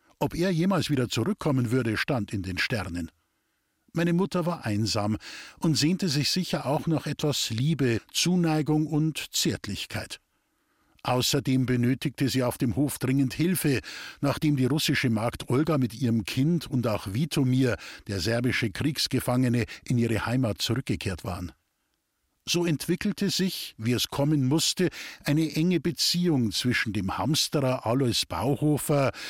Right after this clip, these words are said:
vor dem ich noch immer schreckliche Angst hatte, und meiner Mutter. In ihrer Verliebtheit gab sie ihm alles,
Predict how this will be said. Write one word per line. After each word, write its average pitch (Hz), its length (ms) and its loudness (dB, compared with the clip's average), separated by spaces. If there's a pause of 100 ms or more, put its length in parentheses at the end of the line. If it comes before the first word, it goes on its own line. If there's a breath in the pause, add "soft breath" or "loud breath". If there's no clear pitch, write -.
(200 loud breath)
vor 147 160 2
dem 127 240 2
ich 156 240 -2
noch 117 180 2
immer 170 380 2
schreckliche 117 640 -2
Angst 143 320 0
hatte, 139 480 2
und 151 180 -2
meiner 143 220 2
Mutter. 143 420 -2 (840)
In 160 100 2
ihrer 170 220 0
Verliebtheit 160 580 0
gab 143 220 -2
sie - 100 0
ihm 156 140 2
alles, 107 580 0